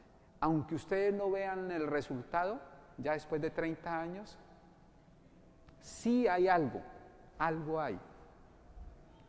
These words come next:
Recuerden, es incomprensible, es difícil de entender,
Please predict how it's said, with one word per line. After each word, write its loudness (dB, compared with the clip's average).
Recuerden, 6
es -2
incomprensible, 0
es 4
difícil 2
de 6
entender, 2